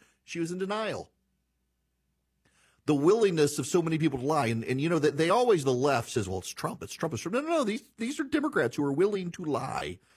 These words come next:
claiming that the border is secure. The, you've got Democrats who are willing to lie and say Walgreens and Walmart and C V S and Target,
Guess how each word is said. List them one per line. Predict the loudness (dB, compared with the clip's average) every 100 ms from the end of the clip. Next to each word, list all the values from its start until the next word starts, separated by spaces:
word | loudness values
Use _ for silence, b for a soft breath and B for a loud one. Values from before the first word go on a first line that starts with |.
| b b b b
claiming | -2 2 2 2
that | 0
the | 0
border | 2 2 2 -2
is | -4 -6
secure. | -8 -8 -4 -2 0
The, | 2 2 0 -2
you've | -2
got | 0 0
Democrats | 0 -2 0 0 0
who | 2
are | 2
willing | 2 2 0
to | 0
lie | 0 0 0
and | -2 -4
say | -2 -2 0 0 0
Walgreens | 2 2 2 -2 -6 -4 -2 -2 -2 -2
and | -2
Walmart | 0 2 0 0 2 0 -2
and | -6
C | -4 -4
V | -2 -2
S | -2
and | -6
Target, | -4 -4 -2